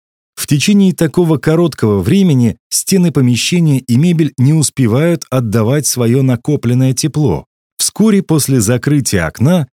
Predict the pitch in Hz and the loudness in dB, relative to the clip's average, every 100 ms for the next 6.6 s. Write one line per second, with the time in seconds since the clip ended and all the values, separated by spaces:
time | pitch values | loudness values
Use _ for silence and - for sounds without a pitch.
0 | - 107 196 147 107 - 135 127 151 175 | -2 0 2 0 -2 -2 -4 -2 -2 -2
1 | 156 139 123 113 117 - 180 175 170 139 | -2 -2 -2 0 0 0 0 0 2 2
2 | 113 104 104 165 160 - 156 139 - 120 | 2 0 0 0 -2 -2 -4 -4 -4 -2
3 | 131 - 143 - - - 143 151 - 135 | -2 -2 -2 -2 -6 -4 -2 -2 -2 0
4 | 135 127 87 78 69 - _ _ - - | 2 2 0 -4 -8 -14 _ _ -10 -4
5 | 123 123 113 117 156 143 123 143 113 135 | 0 0 0 2 0 0 0 -2 0 -2
6 | 131 131 120 147 143 | 0 0 0 0 0